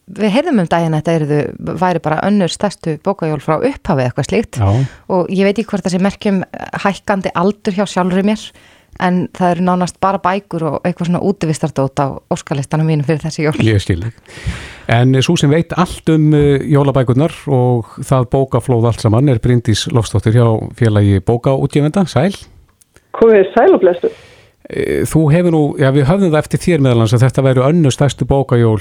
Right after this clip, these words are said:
Speaker 2: bara frá upphafi. Var, var ekki síðasta ár stærra?
Speaker 3: Eh, sko, það er nú kannski full snemmt að segja, segja <laughs> að fullyrða alveg, ég, kannski, ég er stundum svolítið fullyrðingaglöð,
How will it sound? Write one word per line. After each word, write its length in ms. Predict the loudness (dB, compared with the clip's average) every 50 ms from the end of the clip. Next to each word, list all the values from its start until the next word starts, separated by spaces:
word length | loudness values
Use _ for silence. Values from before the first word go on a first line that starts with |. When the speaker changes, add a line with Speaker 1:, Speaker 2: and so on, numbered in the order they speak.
| -4 -6 -4
Speaker 2:
bara 180 | -2 0 0 0
frá 140 | 2 2 2
upphafi. 360 | 2 2 2 0 2 0 0 0
Var, 220 | 0 0 2 2
var 160 | 2 2 2
ekki 180 | 2 2 0 0
síðasta 400 | 0 2 2 2 2 2 0 0
ár 80 | 0 0 0
stærra? 300 | 0 -2 0 0 0 -2 -4 -10 _ _ _ _ _ _ _ _ _ _ _ _ -20 -20 -20 -20 -20 -20 -20 _ _
Speaker 3:
Eh, 480 | 0 2 2 4 4 4 4 4 2 2
sko, 300 | 0 -4 -2 2 4 4 4 4 4 4
það 60 | 2
er 60 | 2
nú 60 | 2 2
kannski 240 | 0 0 0 0 0
full 140 | 0 0 0 -2 -4
snemmt 240 | -2 -2 0 0 0
að 140 | -2 0 2
segja, 260 | 2 4 4 4 2 2 0 -2 -6 -8 -6 -2 0
segja 200 | 2 2 2 2 2 0 0 0 -2
<laughs> 280 | -8 -16 -10 -4 -2 -2
að 80 | 0 2
fullyrða 380 | 0 0 0 2 0 2 2 2
alveg, 320 | 2 2 2 2 2 2 2
ég, 140 | 2 0 -2
kannski, 280 | -4 -6 -4 0 2 2 4 4
ég 80 | 4 4
er 80 | 2
stundum 300 | 2 2 2 2 2 2 2
svolítið 220 | 2 2 2 2
fullyrðingaglöð, 720 | 2 2 4 2 4 4 2 2 2 2 2 2 2 2